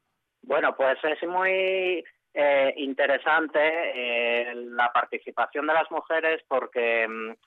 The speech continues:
eh, bueno, mm, generalmente tenemos la idea de que, bueno, como las mujeres no votan hasta los años treinta, pues digamos que su participación política estuvo limitada y restringida, y esto es verdad en parte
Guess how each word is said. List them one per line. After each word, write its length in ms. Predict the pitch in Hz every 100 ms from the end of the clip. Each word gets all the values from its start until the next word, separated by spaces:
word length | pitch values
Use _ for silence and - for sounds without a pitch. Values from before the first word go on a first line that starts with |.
| _ _ _ -
eh, 400 | 123 123 120 120
bueno, 520 | 113 117 143 131 117
mm, 600 | 120 117 117 117 117 117 -
generalmente 640 | 123 127 139 147 151 160
tenemos 320 | 156 139 139 143
la 120 | 139
idea 300 | 139 147 147
de 140 | 135
que, 100 | 127
bueno, 240 | 117 131 113
como 180 | 107
las 200 | 107 107
mujeres 560 | 113 - 127 127 135 131
no 160 | 135 135
votan 340 | 135 135 135
hasta 220 | 131 143
los 180 | 139 127
años 240 | 135 135 -
treinta, 360 | 143 143 151
pues 180 | 143 127
digamos 400 | 123 123 123 127
que 120 | 135
su 120 | 127
participación 680 | - - 110 123 120 110 117
política 440 | 123 127 127 135 120
estuvo 520 | - 120 120 120 120 _ _ _ -
limitada 600 | 123 120 120 131 127 123
y 20 | 123
restringida, 760 | - - 127 123 147 156 160
y 100 | 123
esto 200 | 117 131
es 80 | 120
verdad 320 | 127 127 135 139
en 160 | 135
parte 500 | 147 147 - 143 165